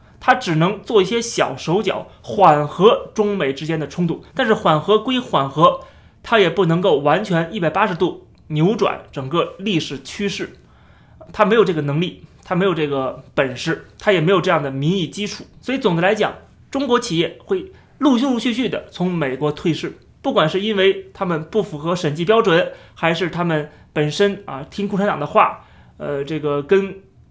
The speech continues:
解放军有关系，啊，这些都是他们要滚蛋的原因。总之，电信、联通和移动的退市，这是掀起了中国企业，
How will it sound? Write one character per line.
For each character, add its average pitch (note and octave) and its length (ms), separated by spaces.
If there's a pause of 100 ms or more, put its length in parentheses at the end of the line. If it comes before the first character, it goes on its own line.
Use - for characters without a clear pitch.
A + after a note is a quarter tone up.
(120)
解 D#3 100
放 D3+ 120
军 F#3+ 100
有 E3 80
关 G#3+ 220
系， - 240
啊， C3+ 100
这 A3+ 100
些 A3 120
都 A#3 160
是 F#3+ 360
他 F#3+ 120
们 E3+ 160
要 D#3 360 (140)
滚 D3 200
蛋 F#3+ 120
的 D#3+ 80
原 D3 200
因。 F3+ 120 (120)
总 F3+ 180
之， A3 460
电 G#3+ 200
信、 F#3+ 340 (120)
联 F3+ 240
通 G#3+ 300
和 F#3 260
移 F3+ 220
动 E3 320
的 C#3+ 240
退 F3+ 200
市， - 300 (240)
这 F#3+ 100
是 E3+ 120
掀 B3 260
起 F3 160
了 C#3 140
中 F#3+ 180
国 F3+ 100
企 D#3 200
业， - 260